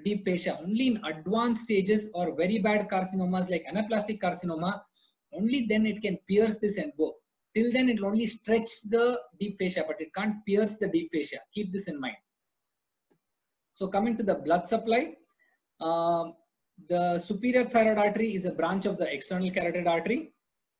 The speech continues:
The inferior thyroid artery is a branch of the thyrocervical trunk. Okay. And it ra-, very rarely, in up to about five percent of patients, you're gonna have a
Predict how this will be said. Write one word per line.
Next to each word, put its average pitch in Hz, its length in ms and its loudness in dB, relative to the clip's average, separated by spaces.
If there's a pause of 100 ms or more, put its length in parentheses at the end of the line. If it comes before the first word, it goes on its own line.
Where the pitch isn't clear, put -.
The 151 80 -12 (100)
inferior 226 580 0
thyroid 208 320 4
artery 190 320 0
is 170 200 -4
a 170 60 -4
branch 170 400 -2
of - 140 -4
the 160 180 -2 (200)
thyrocervical 156 880 0 (180)
trunk. 170 280 0 (560)
Okay. 226 300 -6 (640)
And 180 400 0 (160)
it 170 140 -2
ra-, 170 340 2
very 185 280 4
rarely, 208 380 4
in 190 120 0
up 175 300 -6
to 190 60 2
about 175 260 2
five 208 240 2
percent 208 320 -2
of 190 120 -4
patients, 214 360 0
you're 175 100 -2
gonna 175 180 0
have 170 220 -2
a 151 100 -10